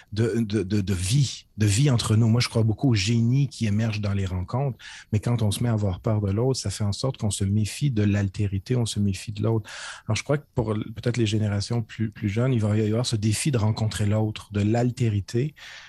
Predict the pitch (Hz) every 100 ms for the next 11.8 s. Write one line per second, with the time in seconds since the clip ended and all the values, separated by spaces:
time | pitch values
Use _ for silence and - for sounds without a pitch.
0 | - - _ - 113 104 107 - 101 98
1 | - 151 110 92 104 - 92 - 143 107
2 | 87 135 - 156 165 - 127 123 127 117
3 | 110 110 110 - 151 120 117 117 120 175
4 | 123 101 104 123 120 104 98 139 135 98
5 | - 110 - 104 92 - 147 95 123 -
6 | 95 87 - 120 151 113 - - - -
7 | - 110 175 165 117 107 135 135 107 101
8 | 151 165 101 117 104 107 - - 104 156
9 | 123 90 131 131 123 117 101 78 - -
10 | - - 117 117 123 139 120 - 220 -
11 | 127 107 110 117 - 110 113 110